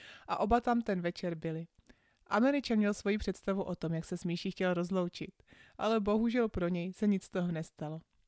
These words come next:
Míši se s Američanem nad pivem ve vší počasnosti rozloučila a aby nenechala nic náhodě, při cestě na záchod napsala klukovi z Tinderu, že je v jeho kempu. A tak se vyhla tomu, že by na sebe náhodou narazili. Sešli se,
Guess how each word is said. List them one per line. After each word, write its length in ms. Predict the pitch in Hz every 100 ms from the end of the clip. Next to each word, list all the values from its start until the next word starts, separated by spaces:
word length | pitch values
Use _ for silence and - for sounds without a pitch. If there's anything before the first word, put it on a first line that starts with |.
| _ -
Míši 220 | 220 247
se 100 | 254
s 80 | -
Američanem 640 | 190 196 196 - 208 202
nad 120 | 180
pivem 220 | - 185 185
ve 100 | 196
vší 180 | -
počasnosti 640 | 226 190 - 190 202 - 180
rozloučila 680 | 165 170 175 190 - 185 196 - _
a 60 | 196
aby 240 | - 196
nenechala 480 | 247 247 247 - 247
nic 260 | 214 160 -
náhodě, 520 | 170 170 185 202 220 _ _ _
při 180 | - -
cestě 280 | - 302 294
na 140 | 214
záchod 420 | 190 196 196 240 -
napsala 300 | 202 220 220
klukovi 400 | 214 - 220 226
z 80 |
Tinderu, 480 | - 170 165 175 190 -
že 140 | 226
je 80 | 240
v 60 |
jeho 220 | 240 233 233
kempu. 420 | 185 175 - 160 - _ -
A 80 |
tak 180 | 202 190
se 120 | -
vyhla 260 | 208 214 233
tomu, 380 | 220 165 170 202 _ - - - -
že 120 | 247
by 80 | 233
na 100 | 214
sebe 260 | 220 202
náhodou 380 | 196 180 185 170
narazili. 540 | 165 151 156 156 147 160 _ _ _ - - -
Sešli 340 | - 233 220 254
se, 280 | - 254